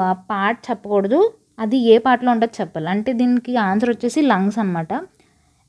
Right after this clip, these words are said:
Alveoli కూడా కరెక్టే, alveoli-లో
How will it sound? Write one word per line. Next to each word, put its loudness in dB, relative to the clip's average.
Alveoli 4
కూడా 2
కరెక్టే, 2
alveoli-లో 4